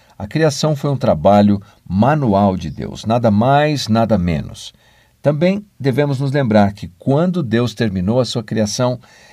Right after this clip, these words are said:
ele não apenas avaliou a sua obra ao final de cada dia dizendo que era bom, mas quando chegou ao fim, ao fim do sexto dia da criação, Deus disse que era muito bom. Deus nunca criara nada que fosse inferior.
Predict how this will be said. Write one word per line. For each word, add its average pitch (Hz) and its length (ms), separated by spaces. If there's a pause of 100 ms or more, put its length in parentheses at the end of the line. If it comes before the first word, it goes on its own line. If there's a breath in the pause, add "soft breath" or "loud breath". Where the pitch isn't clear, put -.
(100)
ele 151 140
não 160 160
apenas 139 340
avaliou 110 440
a 104 40
sua 101 200
obra 92 260
ao 92 80
final 98 340
de 87 120
cada 87 280
dia 101 280
dizendo 101 400
que 101 160
era 151 160
bom, 78 240 (400 soft breath)
mas 101 160
quando 160 260
chegou 117 380
ao 127 120
fim, 90 380
ao 62 100
fim 147 220
do 123 100
sexto 135 520
dia 113 240
da 117 120
criação, 110 640 (380 loud breath)
Deus 120 420
disse 107 380
que 78 240
era 90 320 (340)
muito 120 640
bom. 53 300 (400 soft breath)
Deus 170 200
nunca 180 240
criara 104 440
nada 92 340
que 101 140
fosse 107 360
inferior. 73 560